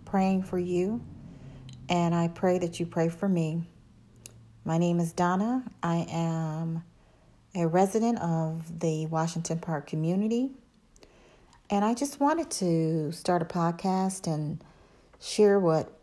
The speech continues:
is on my heart and give you a little background inf-, information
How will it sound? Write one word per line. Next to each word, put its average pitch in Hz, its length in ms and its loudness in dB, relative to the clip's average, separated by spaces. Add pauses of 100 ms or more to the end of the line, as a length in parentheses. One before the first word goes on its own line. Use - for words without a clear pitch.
is 160 300 0
on 160 220 0
my 180 180 2
heart 208 540 0 (320)
and 156 160 -2
give 165 160 -2
you 170 100 2
a 165 80 0
little 165 140 0
background 175 800 0
inf-, 175 200 -4 (440)
information 185 960 -2